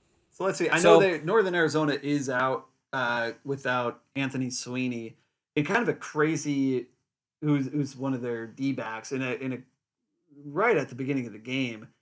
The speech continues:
Speaker 1: he got called for a targeting call, but also injured himself.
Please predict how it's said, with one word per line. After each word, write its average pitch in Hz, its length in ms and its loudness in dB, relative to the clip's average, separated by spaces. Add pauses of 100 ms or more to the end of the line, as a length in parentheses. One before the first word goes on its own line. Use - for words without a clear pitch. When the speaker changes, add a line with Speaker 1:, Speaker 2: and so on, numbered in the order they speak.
(260)
Speaker 1:
he 175 180 -4
got 160 280 2
called 147 340 2
for 127 140 -10
a 101 60 -10 (220)
targeting 139 380 0
call, 113 260 -8
but 113 160 -8
also 143 440 -2
injured 135 380 -2
himself. 123 720 -10